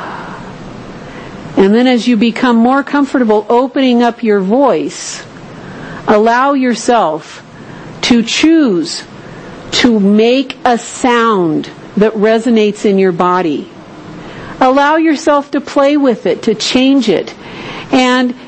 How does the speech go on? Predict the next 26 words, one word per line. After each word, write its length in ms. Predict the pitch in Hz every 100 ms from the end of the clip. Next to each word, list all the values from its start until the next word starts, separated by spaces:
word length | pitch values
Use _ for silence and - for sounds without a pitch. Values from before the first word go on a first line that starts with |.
| -
and 240 | 254 254 254
as 560 | 262 240 240 - - - -
Charles 400 | - 202 349 -
Fillmore 420 | 294 277 254 247
puts 260 | 226 254 254
somewhere 580 | - 269 262 247 214 220
in 200 | 240 220
all 220 | 214 214
of 120 | 202
his 200 | 233 226
stuff, 380 | - 220 190 - - - -
and 200 | 294 277
at 100 | 277
some 320 | - 320 359
point, 420 | - 262 277 294 - - -
you 200 | 285 392
will 160 | 302
have 260 | 247 277 240
the 80 | 233
happy, 380 | 226 277 294 269
joyous 560 | 226 277 285 277 -
realization 720 | 269 254 240 220 254 247 294
that 180 | 247 214
you 240 | 294 370 370
are 260 | 320 320
singing. 720 | - - 277 247 180 156 156